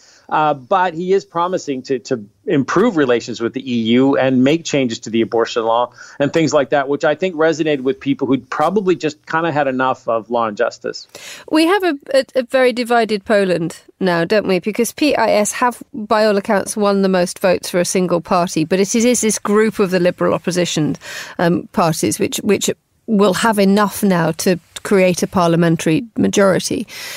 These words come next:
Speaker 2: Just tell us exactly about how the, how the divisions have played out inside, uh, Poland in terms of who voted for what, because you mentioned there the fact that women were very much against the P I S because of their anti-abortion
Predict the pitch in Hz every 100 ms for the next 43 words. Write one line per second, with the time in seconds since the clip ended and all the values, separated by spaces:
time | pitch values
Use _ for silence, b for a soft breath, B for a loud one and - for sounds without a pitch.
0 | B - 381 480 427 - 277 302 294 269
1 | 247 - - 254 254 220 - 254 226 196
2 | 220 226 214 202 208 190 - 196 185 196
3 | 190 - 175 170 180 175 175 B B B
4 | 190 185 - 240 196 180 180 180 214 185
5 | 196 233 214 196 196 185 170 - 170 196
6 | 160 - - 202 214 277 254 214 196 190
7 | 170 165 185 180 190 B B B 208 226
8 | 180 175 226 B B - 196 190 180 185
9 | _ - 180 226 208 190 180 - - 180
10 | 190 202 185 - - - 196 160 175 -
11 | 175 175 - B B B - - 208 180
12 | 165 180 170 165 - 190 180 185 170 196
13 | 190 - 165